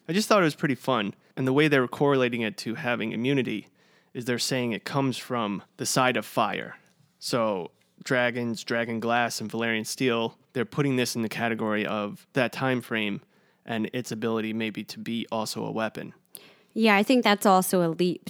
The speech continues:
Speaker 2: too, though, is automatically sort of, a, it's a little bit of a jump in logic to say that it goes to the fireside. Uh, but I, I think we would need to hear more about that. And we don't get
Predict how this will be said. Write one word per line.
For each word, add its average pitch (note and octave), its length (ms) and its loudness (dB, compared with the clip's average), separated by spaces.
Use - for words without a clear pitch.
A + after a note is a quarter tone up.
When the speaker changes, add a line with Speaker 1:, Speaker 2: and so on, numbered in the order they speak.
Speaker 2:
too, G3 320 2
though, D3+ 360 -4
is E3 180 -6
automatically E3+ 680 2
sort E3 360 2
of, D#3 140 0
a, D#3+ 300 -4
it's - 160 -6
a F3 60 -2
little F#3+ 280 6
bit F#3 120 4
of F3 80 4
a F3 60 2
jump E3+ 280 2
in E3 140 2
logic E3+ 600 0
to G3+ 120 0
say F3+ 380 2
that E3+ 200 -2
it E3+ 460 -4
goes F3+ 440 2
to F#3+ 380 0
the F3+ 100 0
fireside. G3 840 0
Uh, - 300 -4
but E3+ 300 -4
I, F#3 160 0
I G3 60 0
think G3 200 2
we F#3 120 4
would F3 120 4
need E3+ 200 0
to F#3 100 -2
hear E3+ 200 -2
more D#3 220 0
about D#3+ 300 0
that. D#3 200 -2
And D#3+ 360 -2
we F#3+ 120 4
don't A#3+ 440 2
get G3+ 320 6